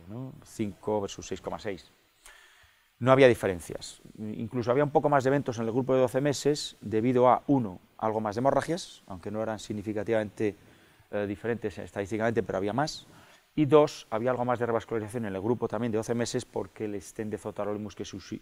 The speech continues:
utilizó en ese grupo era la primera versión, el Endeavor, que tiene algo más de restenosis que el Resolute. Pero la conclusión es que no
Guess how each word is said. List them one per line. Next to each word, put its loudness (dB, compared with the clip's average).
utilizó -6
en -4
ese -6
grupo -2
era 0
la 0
primera 0
versión, 4
el -6
Endeavor, 4
que -12
tiene -2
algo 0
más -6
de -2
restenosis -14
que -12
el -12
Resolute. -10
Pero -4
la -4
conclusión 0
es -2
que 0
no -2